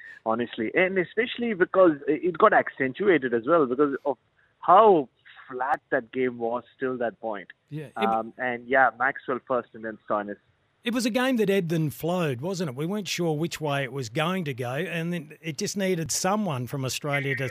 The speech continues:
Speaker 2: take it by the scruff of the neck, and, uh, he well and truly did that. He is a beast once he gets going.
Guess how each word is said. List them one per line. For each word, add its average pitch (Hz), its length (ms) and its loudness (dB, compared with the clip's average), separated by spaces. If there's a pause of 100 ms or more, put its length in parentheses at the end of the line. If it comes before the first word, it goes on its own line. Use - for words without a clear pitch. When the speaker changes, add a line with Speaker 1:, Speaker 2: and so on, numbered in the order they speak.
Speaker 2:
take 196 280 0
it 147 100 -6
by 151 140 -2
the 135 100 -6
scruff 156 340 -4
of 131 80 -8
the 123 80 -6
neck, 170 320 -2
and, 151 220 -2
uh, 156 140 -2 (460)
he 165 120 -2
well 214 300 2
and 220 100 0
truly 170 640 0
did 160 280 -2
that. 165 220 0
He 190 160 0
is 214 100 0
a 226 60 4
beast 196 420 2
once 156 200 -4
he 156 100 -4
gets 147 220 -4
going. 160 420 -4